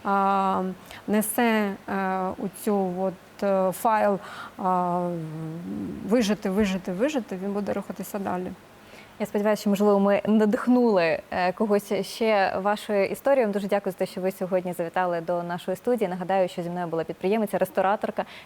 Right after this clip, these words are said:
Speaker 2: Лірне. Наша команда також зібрала приклади і інші бізнеси, які відкривали кримці вже після переїзду на материкову частину України. Це далеко не весь перелік.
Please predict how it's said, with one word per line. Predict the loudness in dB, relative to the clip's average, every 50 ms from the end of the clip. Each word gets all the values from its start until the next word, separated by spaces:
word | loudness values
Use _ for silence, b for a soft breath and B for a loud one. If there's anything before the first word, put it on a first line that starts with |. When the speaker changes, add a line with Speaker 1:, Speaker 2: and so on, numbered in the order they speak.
| B -6
Speaker 2:
Лірне. | -6 -6 -6 -8 -10 -10 -12 b b b b b b b b _ _ -6
Наша | -4 -4 -4 -4 -6
команда | -6 -4 -2 0 0 0 0 0 -2 0 0 0 -2 -2 -2
також | -2 -2 -2 -2 -4 -4 -4 -4 -4 -2 2 2 2 2 2 0
зібрала | -4 -4 -2 -2 -2 -2 -2 0 0 2 2 2 2 2 0 -2 -4
приклади | -2 0 0 0 0 -2 -2 -2 0 0 0 2 4 4 6 4 4 0 -2
і | -4 -4 -2 0 0 2 4 4 4 2 0 -8 B -16 _ -2
інші | 0 2 2 2 0 -2 -4 -4 -4 -2
бізнеси, | -2 0 0 2 2 2 0 0 -2 -2 -2 -2 0 0 2
які | 2 2 0 -2 -2 -2 -2 0 0 0 -2 -4 -6
відкривали | -8 -8 -8 -6 -6 -4 -2 0 0 0 -2 -2 -4
кримці | -4 -2 -2 -2 -2 -2 -4 0 0 0 0 0 -4 -8
вже | -4 0 2 2 2 2 B B B B B _ _
після | 0 0 0 0 0 0 -2 -2 -2 -8 _ -6
переїзду | -6 -4 -4 -4 -2 -2 -2 -2 -2 0 0 2 2 2 0 B B B B
на | -2 -2 -2
материкову | -2 -4 -6 -8 -8 -4 -2 0 0 0
частину | -2 -6 -10 -8 -8 -6 -6 -4
України. | 0 0 0 0 0 -2
Це | -2 -2
далеко | 0 2 2 2 2 0 0 -2
не | -2 -2 -2 -2 -2 -2
весь | 0 0 -2 -2 -2 -6 -10 -8
перелік. | -6 -6 -6 -6 -10 -14 -16